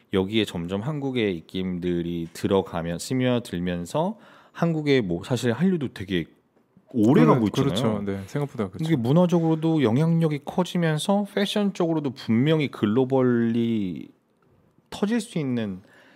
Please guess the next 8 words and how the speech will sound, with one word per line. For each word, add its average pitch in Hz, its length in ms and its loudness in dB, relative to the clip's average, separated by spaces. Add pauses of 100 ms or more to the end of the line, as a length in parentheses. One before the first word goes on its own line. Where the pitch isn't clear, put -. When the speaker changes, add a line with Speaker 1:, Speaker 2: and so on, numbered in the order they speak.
(220)
Speaker 1:
베이프 110 320 2
같은 - 380 -12 (140)
Speaker 2:
음. 117 340 -6 (380)
Speaker 1:
그 76 640 -4 (100)
뭐 73 120 -8
Speaker 2:
스트릿 123 440 -6
기반의 104 380 -4
어떤 90 400 -10